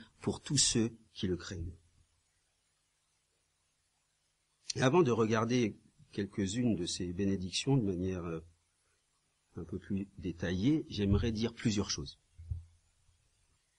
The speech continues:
Peut-être nous les avions déjà dites, je vais peut-être les redire.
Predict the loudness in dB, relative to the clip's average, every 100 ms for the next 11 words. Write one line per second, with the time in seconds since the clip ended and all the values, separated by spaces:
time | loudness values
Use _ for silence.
0 | _ -12 -4 -2 0 -2 -2 -2 -4 0
1 | 0 0 -2 -2 -2 0 -2 -2 -14 -14
2 | -16 -20 -18 -20 -18 -18 -20 _ _ _
3 | _ _ _ _ _ -20 -14 -8 -8 -6
4 | -8 -8 -8 -2 0 0 0 -6